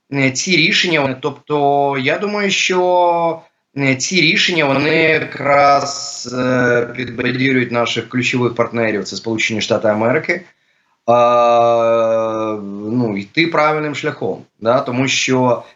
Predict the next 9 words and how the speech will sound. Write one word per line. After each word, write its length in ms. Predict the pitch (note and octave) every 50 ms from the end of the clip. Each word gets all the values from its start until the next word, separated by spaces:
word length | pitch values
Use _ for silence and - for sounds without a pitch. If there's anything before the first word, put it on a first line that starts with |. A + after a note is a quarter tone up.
| _ _
всі 340 | - - - - F#3 F3+ F3
ключові 680 | - C#3+ D3+ C3 - - C#3+ C#3 C3+ C#3+ C#3+ C#3 B2+ A2+
партнери, 640 | A#2+ - B2 B2 - C3+ C#3 C#3 C3+ B2+ A#2 G#2+
які 160 | A2+ A2+ A2+ -
представляють 540 | C3 A#2 - - B2+ B2+ C3 B2 A#2+ A2
вільний 280 | A2 B2+ C3+ C3 B2 A2+
демократичний 580 | A2 G#2+ G#2+ G2+ G#2+ G#2 A#2+ A#2 - - A#2 A2+
світ, 200 | - G#3 A#3 C4
розуміють, 480 | A3+ F3 F3 D#3+ D3+ D3+ D3 C3 B2+